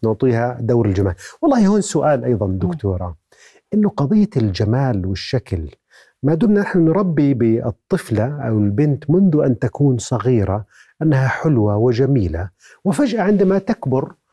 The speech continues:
Speaker 1: ويبلغ عمرها ثلاثة عشر، أربعة عشر، خمسة عشر، تبدأ جسدها يكتمل فتكتشف بأنها أقل جمالا من غيرها. في هذه الحالة تكتشف بأن تلك القيمة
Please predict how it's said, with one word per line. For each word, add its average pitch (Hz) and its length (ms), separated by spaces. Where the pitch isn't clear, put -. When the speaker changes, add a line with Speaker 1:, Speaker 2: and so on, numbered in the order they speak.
Speaker 1:
ويبلغ 196 420
عمرها 131 640
ثلاثة 123 380
عشر، 123 260
أربعة 101 320
عشر، 123 300
خمسة 110 420
عشر، 127 220
تبدأ 147 340
جسدها 117 460
يكتمل 110 600
فتكتشف - 600
بأنها 175 420
أقل 240 380
جمالا 143 520
من 120 380
غيرها. 113 580
في 240 200
هذه 226 280
الحالة 156 460
تكتشف - 600
بأن 147 440
تلك 247 300
القيمة 156 720